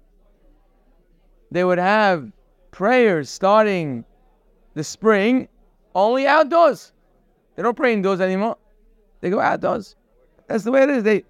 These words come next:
they would move out into the outdoors. People would start spending time on their balconies. People would start spending out in the gazebos.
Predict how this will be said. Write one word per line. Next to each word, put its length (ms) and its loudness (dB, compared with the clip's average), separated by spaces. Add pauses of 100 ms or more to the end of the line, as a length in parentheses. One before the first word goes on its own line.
(160)
they 140 0
would 180 -2
move 560 -2
out 360 0 (480)
into 340 -4
the 140 -6
outdoors. 500 0
People 560 -2 (220)
would 120 -8
start 300 0
spending 440 -2
time 420 0 (260)
on 140 -2
their 160 0
balconies. 840 0
People 260 -4
would 140 -2
start 300 -2
spending 260 -6
out 220 -4 (280)
in 100 -6
the 100 -2
gazebos. 840 0